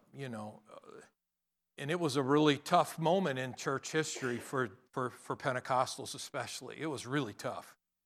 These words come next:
I mean, I know people that actually walked away from church because of this guy messing up, 'cause they said, "Well, if there's no hope for him, there's no hope for me."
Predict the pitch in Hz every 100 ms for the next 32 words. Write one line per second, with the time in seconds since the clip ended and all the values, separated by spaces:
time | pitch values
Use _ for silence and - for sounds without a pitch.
0 | _ - 139 170 175 - 165 139 123 127
1 | 131 - 120 123 127 127 123 120 139 -
2 | 120 - 139 123 - - 120 - 110 120
3 | 117 - 127 117 120 127 127 120 - 117
4 | 139 - 123 113 107 143 120 - - _
5 | 135 117 143 131 123 139 120 113 113 143
6 | 117 113 117 110 120 120 - 123 131 131